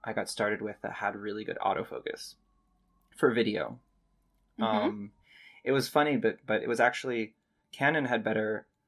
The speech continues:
Speaker 1: autofocus objectively, but it's, but whenever I used a Canon, it always tried to focus on the ice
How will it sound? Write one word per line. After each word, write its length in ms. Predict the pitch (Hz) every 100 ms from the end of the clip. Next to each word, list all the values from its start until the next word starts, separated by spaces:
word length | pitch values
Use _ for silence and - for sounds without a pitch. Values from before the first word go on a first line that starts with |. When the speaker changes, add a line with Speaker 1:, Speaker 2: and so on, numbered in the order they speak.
| _ _ _ -
Speaker 1:
autofocus 720 | 110 117 117 117 131 127 -
objectively, 760 | 104 110 104 131 131 143 156 196 _ _ _
but 260 | 120 - - _
it's, 340 | - - - - -
but 140 | 113
whenever 320 | 113 113 113
I 60 | 113
used 220 | 113 113
a 40 |
Canon, 360 | 113 110 107 123
it 100 | 120
always 300 | 113 113 110
tried 240 | - 110 107
to 40 |
focus 400 | - 107 113 113
on 120 | 107
the 120 | 107 -
ice 480 | 110 160 - -